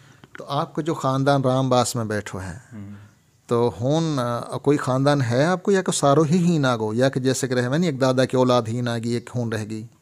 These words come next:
Speaker 2: नहीं, कुछ हाँ, वे पहले आवे हा, जब हम छोटे छोटे होकर आ, तो वासो बात कुछ हालात जब ख़राब होया, बल्कि मेरे दादाजी भी एक दफ़ा गए हो, हुन कुछ
Speaker 1: अच्छा।
Speaker 2: शादी ही,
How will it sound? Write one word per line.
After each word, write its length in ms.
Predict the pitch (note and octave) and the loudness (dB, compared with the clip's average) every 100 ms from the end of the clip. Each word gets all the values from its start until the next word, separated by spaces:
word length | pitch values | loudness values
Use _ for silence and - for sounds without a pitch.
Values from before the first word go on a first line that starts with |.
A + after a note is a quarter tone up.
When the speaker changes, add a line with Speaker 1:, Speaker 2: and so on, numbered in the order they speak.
| _ _ | _ _
Speaker 2:
नहीं, 200 | B2 E3+ | -10 -8
कुछ 280 | F3+ F3 - | -6 -6 -2
हाँ, 240 | B2+ C#3 C3 | 0 2 0
वे 120 | A#2 | -2
पहले 280 | A2 A#2 B2 | -4 -4 0
आवे 280 | A#2+ C3+ | 0 0
हा, 180 | B2+ A2+ | 0 0
जब 140 | A#2 B2+ | -2 -4
हम 100 | B2+ | -4
छोटे 180 | B2+ | -6
छोटे 160 | A#2+ B2+ | -6 -6
होकर 320 | A#2+ B2 B2 | -4 -6 -6
आ, 120 | C3 | -6
तो 160 | C#3 C#3 | -4 -6
वासो 240 | B2 B2 | -6 -8
बात 220 | B2 B2 B2 | -8 -8 -8
कुछ 200 | D3 - | -8 -6
हालात 280 | G#2+ A#2 | -4 -4
जब 160 | A#2+ A2 | -4 -8
ख़राब 340 | - A2 A#2 | -4 -2 -2
होया, 300 | A2 A2 G2+ - _ A#2+ | -2 -4 -4 -8 _ -16
बल्कि 200 | A2 A#2+ | -10 -8
मेरे 140 | A#2 | -6
दादाजी 400 | A2 A2 A#2+ B2 | -6 -6 -6 -4
भी 140 | A#2 | -6
एक 80 | A2+ | -6
दफ़ा 220 | A2 G#2 | -8 -10
गए 140 | A2 G2+ | -8 -6
हो, 140 | G#2+ | -6
हुन 300 | G#2+ A2 G#2 - - - | -6 -8 -8 -12 -20 -12
कुछ 140 | A2 | -10
Speaker 1:
अच्छा। 120 | - | -6
Speaker 2:
शादी 240 | G#2 G2+ A2 | -6 -4 -6
ही, 200 | G#2+ | -6